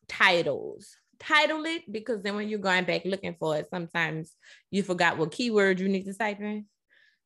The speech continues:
So, but that would be the first thing. Utilize your devices for more than social media.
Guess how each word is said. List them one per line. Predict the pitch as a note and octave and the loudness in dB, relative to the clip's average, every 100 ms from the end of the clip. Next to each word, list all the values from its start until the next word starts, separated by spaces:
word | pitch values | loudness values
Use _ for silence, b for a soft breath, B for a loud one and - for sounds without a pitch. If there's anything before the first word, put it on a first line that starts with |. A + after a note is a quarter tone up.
| _ b b b _ _ | _ b b b _ _
So, | - A#3 G3+ F#3+ G#3+ B B _ | 4 6 8 6 2 B B _
but | F#3 A3+ A3 G#3 - _ | 2 6 6 6 2 _
that | F#3+ B3+ G4 | 2 4 4
would | D#4+ | 2
be | C4+ | -2
the | |
first | B3 A3+ A3 | -2 -4 -4
thing. | G3+ F3 E3 G3+ _ _ _ | -8 -10 -10 -18 _ _ _
Utilize | F#3+ G#3 G4 A4+ F#4 C4+ A#3+ A3+ A3+ A#3 - _ - | -6 2 6 6 8 6 6 4 2 -2 -8 _ 0
your | G3 G#3+ | 2 2
devices | F3+ D#3 F3+ G3+ B3 - - - | 2 4 4 4 0 -10 -12 -4
for | A3+ | 0
more | F#3+ F#3 G#3 | 0 2 4
than | G#3 F#3 F#3 F#3+ - | 4 2 -2 -4 -4
social | G3+ F3 F#3+ | -4 -2 -6
media. | F3 D3 C#3+ - | -6 -8 -12 -18